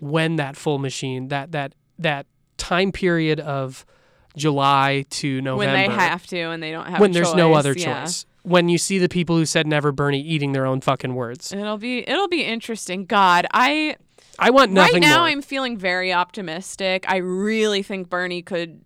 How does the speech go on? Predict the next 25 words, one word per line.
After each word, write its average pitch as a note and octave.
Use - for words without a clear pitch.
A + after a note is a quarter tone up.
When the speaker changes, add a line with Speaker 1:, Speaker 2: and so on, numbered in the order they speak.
Speaker 2:
sweep F3+
the F3
first E3
four D#3+
primaries, E3
um, D#3
or F3
maybe, F3+
or F#3+
at F#3
least, A#3
like, E3
three E3+
of D3+
the D#3
first D#3+
four. D#3+
And -
I F#3+
think C4+
that G3
if E3+
he E3
does D#3+
that, D3+